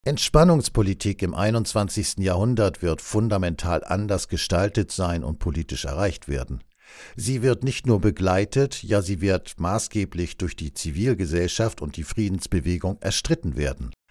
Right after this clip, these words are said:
Diese werden ein aktiver Motor sein. Strukturen dafür sind in Ansätzen sicher vorhanden. Viele Initiativen setzen sich engagiert für einen Dialog mit Russland ein. Petersburger Dialog, Städtepartnerschaften, Ost-West-Begegnungen,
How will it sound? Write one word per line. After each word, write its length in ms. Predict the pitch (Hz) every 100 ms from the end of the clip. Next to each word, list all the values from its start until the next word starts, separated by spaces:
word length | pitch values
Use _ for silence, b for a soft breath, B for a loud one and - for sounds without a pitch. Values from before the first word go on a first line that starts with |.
| B B -
Diese 380 | 110 107 110 123
werden 220 | 107 95
ein 200 | 87 -
aktiver 460 | 101 - 107 85 80
Motor 420 | 117 139 71 65
sein. 320 | 71 64 62 - _ _ _ _ _ _
Strukturen 800 | - - 131 - - 151 190 117
dafür 440 | 82 92 131 120 85
sind 220 | 85 71
in 140 | 80
Ansätzen 640 | - 90 87 98 98 - 98
sicher 320 | 80 92 92
vorhanden. 640 | - 78 113 104 - 60 - B B B
Viele 340 | - 147 170 143
Initiativen 840 | 101 110 - 95 - 113 151 113
setzen 360 | 80 85 - 90
sich 260 | 82 78
engagiert 600 | 92 95 85 78 110 123
für 160 | - 85
einen 220 | 82 76
Dialog 520 | 87 80 85 90 95
mit 200 | 101 -
Russland 480 | 90 - 92 90 -
ein. 300 | 117 131 60 - _
Petersburger 760 | - 87 85 82 - 87 80 80
Dialog, 560 | 87 85 90 104 104 - B B
Städtepartnerschaften, 1400 | - - 104 110 - 98 98 104 - 101 92 - 101 -
Ost-West-Begegnungen, 1300 | 82 - - 98 95 - 98 80 98 - 98 95 95